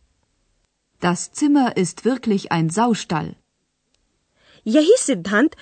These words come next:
Speaker 2: दूसरे उदाहरण में भी लागू होता है। पहले किसी एक बोतल की चर्चा है,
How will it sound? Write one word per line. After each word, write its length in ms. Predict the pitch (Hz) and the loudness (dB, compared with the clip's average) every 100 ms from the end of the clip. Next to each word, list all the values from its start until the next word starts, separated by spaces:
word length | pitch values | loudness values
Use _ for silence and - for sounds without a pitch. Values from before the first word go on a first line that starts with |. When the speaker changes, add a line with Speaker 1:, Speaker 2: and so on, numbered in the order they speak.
| - 196 | -16 0
Speaker 2:
दूसरे 400 | 240 330 - 339 | 4 4 4 2
उदाहरण 440 | 196 214 202 240 | 2 0 2 4
में 180 | 254 180 | 4 2
भी 120 | 269 | 2
लागू 300 | 233 175 226 | 2 2 0
होता 280 | 240 - 170 | 0 0 -2
है। 200 | 175 - _ _ _ | -6 -16 _ _ _
पहले 240 | 277 311 359 | 4 6 6
किसी 280 | 294 - 254 | 4 0 0
एक 220 | 208 185 | 0 0
बोतल 320 | 175 170 185 | -4 -4 -4
की 140 | - 277 | -2 0
चर्चा 360 | - 294 330 | 0 0 2
है, 200 | 320 370 | 2 0